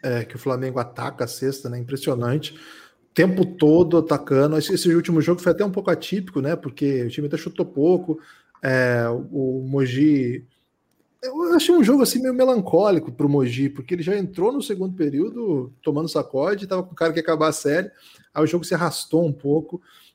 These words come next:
é... e acho que o Flamengo sentiu aquilo também e seguiu seu, seu tom mais, mais moderado, mas a lógica desse time do Flamengo a gente viu na Liga das Américas, a gente viu ao longo, a gente viu na final da, no su-, no torneio do Super oito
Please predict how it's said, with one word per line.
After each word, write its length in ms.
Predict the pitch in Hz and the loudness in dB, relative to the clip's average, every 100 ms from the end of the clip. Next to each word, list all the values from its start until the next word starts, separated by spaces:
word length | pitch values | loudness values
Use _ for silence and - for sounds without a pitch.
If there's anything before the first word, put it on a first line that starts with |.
| _ - | _ -4
é... 800 | 139 135 127 123 120 117 117 113 | 0 2 4 4 2 2 0 -2
e 60 | 123 | 0
acho 140 | 156 | 0
que 60 | 214 | 0
o 40 | |
Flamengo 580 | 196 226 180 202 240 190 - | 2 4 4 2 2 0 -4
sentiu 460 | 254 208 180 180 | 0 0 4 4
aquilo 260 | 175 160 160 | 6 6 4
também 380 | 156 123 131 196 | 4 0 0 0
e 260 | 175 147 | -2 -2
seguiu 320 | 143 156 151 | -4 -4 0
seu, 300 | 160 156 139 - | 0 -2 -4 -8
seu 180 | - 143 | -6 -6
tom 320 | 143 143 143 | -4 -4 -2
mais, 500 | 135 131 117 - - | -2 -4 -6 -8 -12
mais 180 | 123 120 | -10 -4
moderado, 580 | 127 127 165 139 151 165 - - - | -2 4 4 4 -2 -4 -16 -20 0
mas 160 | 143 143 | 2 6
a 80 | |
lógica 400 | 175 131 190 - | 6 8 6 4
desse 140 | 151 - | 0 0
time 120 | 147 | -4
do 60 | 151 | -2
Flamengo 340 | 151 123 131 | -2 -2 -2
a 60 | 151 | -4
gente 120 | 135 | -4
viu 140 | 139 | -4
na 80 | 147 | -2
Liga 160 | 143 143 | 0 0
das 160 | 139 | 0
Américas, 360 | 139 120 135 143 | 0 -2 -2 -4
a 80 | - | -6
gente 80 | |
viu 100 | 139 | 0
ao 60 | 143 | 2
longo, 280 | 135 143 139 - - - | 2 0 -4 -6 -18 -4
a 40 | |
gente 120 | 139 - | -2 2
viu 100 | 156 | 2
na 80 | |
final 480 | 156 175 147 135 170 | 2 2 2 4 4
da, 380 | 147 135 123 127 - _ - | 6 4 2 -4 -12 _ -6
no 160 | 185 240 | -4 -2
su-, 140 | 233 | -2
no 140 | 170 | -2
torneio 260 | 185 170 180 | 0 0 -2
do 60 | - | -4
Super 240 | - 143 | -6 -2
oito 280 | 139 180 | 0 -2